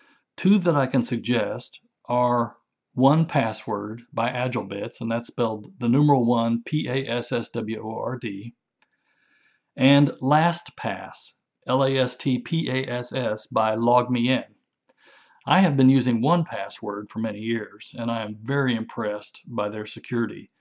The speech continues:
The ease of use, the way it allows me to securely share non-work passwords with my wife,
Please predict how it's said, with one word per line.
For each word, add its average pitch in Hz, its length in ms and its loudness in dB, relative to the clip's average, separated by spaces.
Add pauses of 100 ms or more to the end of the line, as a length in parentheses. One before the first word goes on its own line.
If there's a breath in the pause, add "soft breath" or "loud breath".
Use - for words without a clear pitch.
(380)
The 110 100 -6
ease 127 240 2
of 101 120 -12
use, 160 520 4 (420)
the 107 80 -4
way 120 160 2
it 117 60 0
allows 117 400 2
me 123 140 4
to 110 60 -6
securely 127 540 -4
share 127 560 2 (400)
non-work 135 720 4
passwords 135 840 -2
with 113 180 -8
my 101 140 -2
wife, 117 580 -2